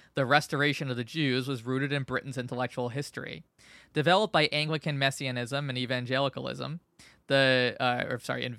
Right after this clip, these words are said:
evangelism, the doctrine had already been completely worked out by the beginning of the nineteenth century. Hardly a single new thought was added to it in the <laughs> voluminous literature during the following hundred years.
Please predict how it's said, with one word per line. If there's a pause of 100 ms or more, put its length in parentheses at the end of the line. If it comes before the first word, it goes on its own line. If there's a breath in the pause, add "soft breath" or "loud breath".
evangelism, (260 soft breath)
the
doctrine
had
already
been
completely
worked
out
by
the
beginning
of
the
nineteenth
century. (380 soft breath)
Hardly
a
single
new
thought
was
added
to
it
in
the
<laughs>
voluminous
literature
during
the
following
hundred
years.